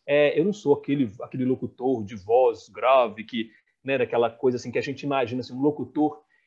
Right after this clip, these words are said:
mas eu acho que eu sou um comunicador, que eu acho assim, que não adianta você também ter uma voz linda se você não, não tem o dom da comunicação, se você não sabe se expressar com improviso, porque o rádio ao vivo é aquilo, né? Às vezes você chama uma música,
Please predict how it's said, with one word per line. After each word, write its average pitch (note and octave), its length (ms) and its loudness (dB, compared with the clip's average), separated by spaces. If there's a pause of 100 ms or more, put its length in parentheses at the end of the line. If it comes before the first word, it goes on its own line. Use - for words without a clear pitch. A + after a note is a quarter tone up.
(300)
mas D#3 200 -2
eu F#3+ 100 6
acho G3 160 4
que G#3+ 80 6
eu G3 60 4
sou G#3+ 180 4
um G#3 60 4
comunicador, A#3+ 880 0 (560)
que - 80 -6
eu D3 100 0
acho E3 220 0
assim, D#3+ 220 -6
que F3 100 -4
não G3 140 2
adianta G#3 480 4
você F#3+ 200 -2
também E3 400 4
ter E3 160 -2
uma E3 160 0
voz D3+ 300 4
linda A#3+ 640 0 (320)
se G3 100 -6
você F#3+ 240 -2
não, G#3 140 2 (300)
não G3+ 200 -4
tem G#3+ 180 2
o G#3 60 8
dom F3 240 2
da G3+ 80 0
comunicação, F#3+ 640 -2
se F3+ 100 -14
você F#3+ 200 -12
não G3 120 -8
sabe F#3 280 -2
se G3 60 -10
expressar F#3 760 0 (280)
com E3+ 120 -2
improviso, E3 1120 0
porque E3 200 2
o F#3+ 40 4
rádio G3 300 4
ao G3+ 100 6
vivo D3+ 260 2
é - 40 6
aquilo, F4+ 400 2
né? E3+ 160 -2
Às C3+ 80 -2
vezes D#3 180 -6
você A3 100 2
chama G3 220 -2
uma E3+ 160 -4
música, D#3+ 600 -2